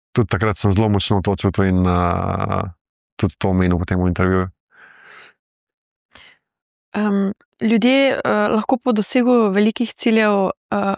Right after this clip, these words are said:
Speaker 2: kot je bil recimo tale, eh, začutimo praznino in se nam namesto občutka izpolnjenosti pojavi vprašanje, kaj pa zdaj, kam, kam naprej. Em,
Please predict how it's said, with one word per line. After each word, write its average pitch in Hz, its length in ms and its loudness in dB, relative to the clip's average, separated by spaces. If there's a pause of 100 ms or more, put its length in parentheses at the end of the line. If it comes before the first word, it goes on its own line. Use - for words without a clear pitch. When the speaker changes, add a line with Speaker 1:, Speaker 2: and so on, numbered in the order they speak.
Speaker 2:
kot - 200 -2
je 214 80 4
bil 208 140 4
recimo 202 460 0
tale, 202 360 2 (600)
eh, - 40 0 (280)
začutimo 208 560 2
praznino 202 640 2
in 160 160 -2
se - 160 -4
nam 175 180 0
namesto 185 320 -2
občutka 208 640 -2
izpolnjenosti 180 1160 0 (120)
pojavi 185 340 0
vprašanje, 190 480 0
kaj - 220 -4
pa 196 120 -2
zdaj, 170 380 -2
kam, 175 560 -4 (260)
kam 190 260 2
naprej. 185 540 0 (600)
Em, 180 520 0